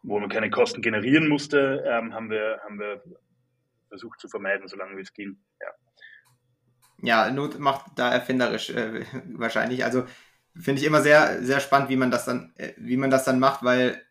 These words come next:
Speaker 2: gerade so in den letzten Monaten und auch Jahren hat man ja gesehen, dass, äh, Pre-Seed-Runden oder Seed-Runden stattgefunden haben, die, wo, wo halt wirklich noch gar nichts da war, ähm, obwohl man hätte schon vorher Traction sammeln können, ähm, gerade so bei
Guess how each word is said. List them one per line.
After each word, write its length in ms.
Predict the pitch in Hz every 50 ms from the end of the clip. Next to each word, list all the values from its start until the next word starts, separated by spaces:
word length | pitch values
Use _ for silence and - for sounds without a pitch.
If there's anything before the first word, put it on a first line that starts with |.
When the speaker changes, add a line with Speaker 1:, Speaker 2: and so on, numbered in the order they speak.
| _ _ _ _ _ -
Speaker 2:
gerade 400 | - 135 127 - 131 143 151 143
so 100 | 135 143
in 80 | 135
den 120 | 131 131 127
letzten 440 | 127 135 - - - 151 143 139 135
Monaten 560 | 127 - 131 135 151 160 165 156 - - 143
und 140 | 135 131 127
auch 140 | 123 120
Jahren 340 | 123 123 123 127 139 143 143
hat 140 | 135 135 135
man 120 | 131 131
ja 100 | 127 123
gesehen, 440 | 117 123 113 107 123 127 135 135 131
dass, 280 | 131 131 127 - - -
äh, 220 | - 123 - - - _ _ _ _ _ - - - - - 151 - _
Pre-Seed-Runden 880 | - 151 151 151 - 151 127 - 131 139 135 139 127 127 135 135 131
oder 340 | 120 117 120 120 123 120 - -
Seed-Runden 640 | 139 123 - - - - - 127 131 131 127 127 127
stattgefunden 680 | 117 - - - 123 120 - 139 127 127 127 120 - 117
haben, 240 | 120 123 123 120 113
die, 320 | 117 120 120 117 113 _ _ _ _ _ _ _ _ _ _
wo, 280 | _ - 127 120 - - 120
wo 140 | 127 135
halt 120 | 131 127 127
wirklich 200 | 139 143 143 131
noch 140 | 123 - -
gar 160 | 113 123 139
nichts 180 | 131 127 -
da 160 | - 110 107 101
war, 360 | 110 120 131 135 - - _ -
ähm, 340 | 120 120 120 120 120 107 - -
obwohl 320 | 123 123 107 120 127 131
man 180 | 131 127 123 120
hätte 380 | 127 127 - - 127 123 120
schon 480 | - - 123 120 117 113 113 - - -
vorher 320 | - 120 120 127 123 -
Traction 340 | - - 123 - - - 120
sammeln 320 | 107 113 110 117 113 110
können, 340 | - - 117 120 127 139 143 _ _ -
ähm, 520 | - 110 110 110 110 110 110 - - - -
gerade 260 | - 98 107 113 110
so 180 | 104 117 110 107
bei 240 | 110 110 107 107